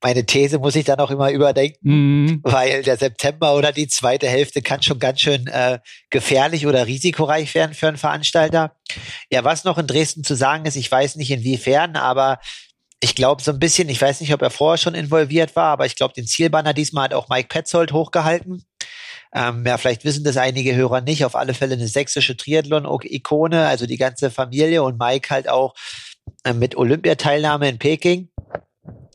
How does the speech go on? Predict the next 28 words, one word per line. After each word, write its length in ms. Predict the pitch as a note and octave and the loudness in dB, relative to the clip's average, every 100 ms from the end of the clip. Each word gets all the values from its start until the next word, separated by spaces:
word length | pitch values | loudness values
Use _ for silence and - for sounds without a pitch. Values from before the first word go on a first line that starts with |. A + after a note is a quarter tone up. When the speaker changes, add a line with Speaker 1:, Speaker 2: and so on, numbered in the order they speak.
| - - | -8 -2
Speaker 1:
Ähm, 300 | D#3 C3+ A#2+ - - - - - | 0 -2 -4 -10 -20 -20 -16 -2
ist, 180 | D3 - | -2 4
glaub 180 | D#3 | 2
ich, 100 | D#3+ | 4
schon 200 | - D#3+ C#3 | 2 0 0
cool, 160 | D3+ F3 | 4 6
dass 200 | D3+ B2 | 4 2
er 220 | C3+ C#3 | 0 2
sich 160 | C#3 C#3 | 2 2
da 100 | D3+ | 2
jetzt 200 | C#3+ B2+ | 2 0
so 80 | C#3 | -2
ein 60 | |
bisschen 340 | C3+ C#3+ D3+ C3+ | 0 0 0 0
als 320 | B2 C3 - | 0 0 -2
Aushängeschild 840 | A#2 C#3+ - D3 D3 - D3+ C#3 - - - _ _ _ | -2 0 -2 -2 0 2 2 0 -8 -16 -16 _ _ _
des 140 | A#2+ A2 | 0 2
sächsischen 460 | C3+ - D3 C#3 | 2 2 0 0
Triathlons, 840 | B2 C#3 D#3 D3+ - C#3+ C#3 C3+ - | 0 2 4 2 2 0 0 -4 -2
ähm, 240 | C3+ B2+ B2 | 0 0 0
aus 240 | B2 B2 | -2 -2
Bautzen 420 | - B2+ D3 - | 0 0 0 -4
auch 80 | B2+ | -4
so 100 | A#2 | -2
ein 60 | B2+ | -2
bisschen 280 | C3+ C3+ A#2+ | -2 -2 -4
vorspannt 640 | - C#3 C#3+ D3+ D3 C3+ | -2 0 0 -2 -4 -2
und 340 | B2+ A#2+ A2+ | -2 -2 -8